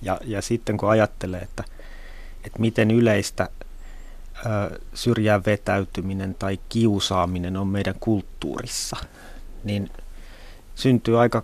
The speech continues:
kumulatiivisia vaikutuksia, jos ajatellaan, että, että ne ilmiöt siirtyvät myös työelämään ja,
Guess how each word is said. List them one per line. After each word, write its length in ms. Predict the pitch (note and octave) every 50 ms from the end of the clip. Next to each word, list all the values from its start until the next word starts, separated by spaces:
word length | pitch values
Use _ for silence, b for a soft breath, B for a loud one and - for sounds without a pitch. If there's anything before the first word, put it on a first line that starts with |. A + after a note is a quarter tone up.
| - -
kumulatiivisia 880 | - C#3 C3 B2 A2+ G#2 G2+ - - A2 G#2 G#2 G2+ G2+ - A#2 A2+ G2+
vaikutuksia, 800 | A2+ A#2 A#2+ A#2 A2 - B2 - - A#2 - - - - G#2+ G#2
jos 140 | G#2 -
ajatellaan, 720 | A#2 A#2 A2+ A2 - - A2 A2+ A2 A#2 A2+ A2 A2+ A#2
että, 240 | A2 - - - - - b b b b b b b b b b
että 160 | - G#2 - -
ne 60 | A2 A2
ilmiöt 400 | A2+ A2+ A2+ A2 G#2+ G#2+ G#2+ -
siirtyvät 580 | - - A2+ G#2+ - - - A#2+ G#2 - -
myös 220 | A2 G#2+ G#2+ - -
työelämään 840 | - - A2+ G#2 G2+ G2+ G2 G2 G#2 G#2+ G#2+ G#2+ G2+ F#2+ - -
ja, 80 | C#3+ C3